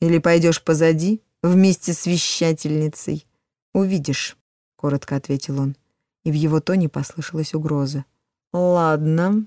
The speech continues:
легко согласилась девушка. Саманта оказалась в одной команде с Дианой, все остальные чернокнижники. Их увели первыми. Она махнула мне рукой и прошептала: «Удачи».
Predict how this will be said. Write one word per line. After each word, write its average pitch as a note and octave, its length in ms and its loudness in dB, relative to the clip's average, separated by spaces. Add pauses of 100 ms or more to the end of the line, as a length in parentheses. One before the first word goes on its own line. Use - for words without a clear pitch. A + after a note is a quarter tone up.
(120)
легко F#3 340 0
согласилась F3+ 580 0
девушка. E3+ 540 -2 (480)
Саманта F#3+ 560 2
оказалась E3 480 -2
в D#3+ 40 -2
одной D#3+ 220 0
команде E3 500 0
с D#3 80 -2
Дианой, F#3 540 2 (200)
все F3+ 200 -2
остальные E3+ 480 2
чернокнижники. D3 1080 -2 (180)
Их D#3+ 200 -2
увели E3 280 2
первыми. D3 520 -2 (460)
Она E3 160 2
махнула F3 400 2
мне E3 140 4
рукой E3 320 0
и D#3+ 40 -4
прошептала: D#3 720 -8
«Удачи». D#3 500 -4